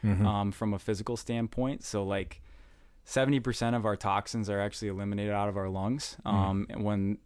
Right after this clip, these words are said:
Speaker 2: our lungs are fully working. Um, and when we really step into, like, what, like, what the hell is breath work? Like, breath work is just a tool for you to get out of your head and back into your heart. And that's what matters. Like, that's,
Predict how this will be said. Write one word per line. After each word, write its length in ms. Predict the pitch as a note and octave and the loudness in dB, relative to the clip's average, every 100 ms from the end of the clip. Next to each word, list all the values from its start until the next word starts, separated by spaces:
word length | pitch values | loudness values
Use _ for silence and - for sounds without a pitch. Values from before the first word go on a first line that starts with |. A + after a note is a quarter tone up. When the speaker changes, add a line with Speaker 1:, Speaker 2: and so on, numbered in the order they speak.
| - - | -12 -2
Speaker 2:
our 160 | G#2 | 0
lungs 340 | G2+ G2+ G#2 G2+ | 2 0 0 0
are 120 | G2 | -2
fully 520 | - G#2+ G2+ G#2 F#2+ - | -2 -2 0 0 -4 -8
working. 480 | G2+ A2 A2 C3 G3 - - - | -2 0 2 2 2 -2 -16 -8
Um, 440 | - G#2 G#2 G#2 G#2+ | 0 4 4 4 2
and 540 | A2 G2+ G2+ G2 G2 - - - | 0 0 0 0 -2 -6 -16 -10
when 320 | A#2+ A#2 A2 | -2 0 2
we 260 | A2+ A#2+ A#2 | 4 4 4
really 400 | G#2+ A2 B2+ B2+ | 2 2 4 2
step 380 | - - A2+ A#2+ | 2 0 0 2
into, 580 | A2+ G#2 A2+ A2 G#2 F#2+ - - - | 0 0 0 2 2 -2 -10 -16 -2
like, 260 | A2 F#2+ - | -2 -2 -6
what, 440 | G#2 A2+ B2+ - - | -2 2 2 0 -6
like, 160 | G2+ G2+ - | -4 -4 -4
what 160 | A2 - | -6 -2
the 80 | |
hell 220 | G#2+ A2 A2 | 0 2 0
is 80 | |
breath 320 | F2+ A2 G#2+ C#3 | 2 0 2 0
work? 320 | C#3+ - - - - | 0 -2 -12 -20 -6
Like, 320 | A#2+ A2+ - - - | 0 2 0 -8 -14
breath 360 | G2+ A#2 C#3+ D#3 | 0 4 4 4
work 220 | A#2+ A2+ | 2 2
is 120 | F#2+ | 0
just 160 | G#2+ - | -2 -4
a 60 | |
tool 280 | - B2+ C3 | -4 -2 -2
for 140 | A2+ G#2+ | 0 0
you 120 | A2 | 2
to 60 | G#2 | 0
get 140 | G#2 - | -2 2
out 180 | G#2 A2+ | 2 4
of 60 | |
your 80 | G2+ | 2
head 220 | F#2 G2 | 0 0
and 120 | A2+ F#2+ | 0 0
back 200 | G2 G#2 | 0 0
into 160 | G2+ | -2
your 120 | F#2 - | -4 0
heart. 340 | G#2+ A2 - - - - - - | 0 0 -2 -18 -20 -20 -20 -6
And 120 | G2+ | 2
that's 160 | B2 D3+ | 2 2
what 100 | - | -2
matters. 640 | F#2 A2+ G#2+ - - - - - | 2 2 2 -2 -10 -12 -14 -8
Like, 180 | B1+ - | -8 -2
that's, 480 | D#3 - - - | -2 -2 -6 -8